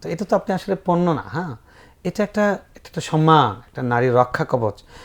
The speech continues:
এটা আপনি যে আল্লাহ তাআলা বৈধতা দিয়েছেন, এ, স্বামী স্ত্রী একজনের জন্য একজন, তারা, মানে,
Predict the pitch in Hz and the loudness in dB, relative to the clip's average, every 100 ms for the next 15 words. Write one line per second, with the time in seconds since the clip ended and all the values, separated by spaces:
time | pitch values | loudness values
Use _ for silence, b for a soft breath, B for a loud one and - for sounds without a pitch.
0 | B B - 127 - - 139 143 143 143 | B B -6 -4 -4 -6 -4 -2 0 -2
1 | 139 160 131 131 139 165 180 160 143 - | 0 0 4 4 6 6 6 6 4 2
2 | 110 - b b b - 120 113 131 127 | -8 -14 b b b -6 -6 -4 -4 -4
3 | - - 123 110 - b b 131 117 123 | -6 -8 -6 -6 -10 b b -6 -4 -2
4 | 123 117 113 113 110 110 117 113 120 b | -2 -4 -4 -4 -4 -4 -6 -6 -8 b
5 | b - 120 113 107 127 110 101 - | b -4 -2 0 -2 -4 -6 -6 -12